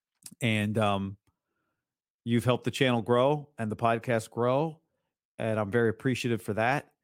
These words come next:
And, uh, I know it's, uh, um, uh, speaking of leadership, I know it's a tough time for you now,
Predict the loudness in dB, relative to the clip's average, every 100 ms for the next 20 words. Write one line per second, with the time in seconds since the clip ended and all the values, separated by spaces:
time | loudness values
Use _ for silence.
0 | _ _ _ -6 -4 -2 -2 0 -2 -6
1 | -12 _ _ _ -10 -4 0 0 0 -2
2 | -2 -2 0 -2 -2 0 0 0 -10 _
3 | -4 0 4 4 6 6 4 2 2 2
4 | 2 0 2 0 0 0 2 0 -2 0
5 | 2 2 0 -4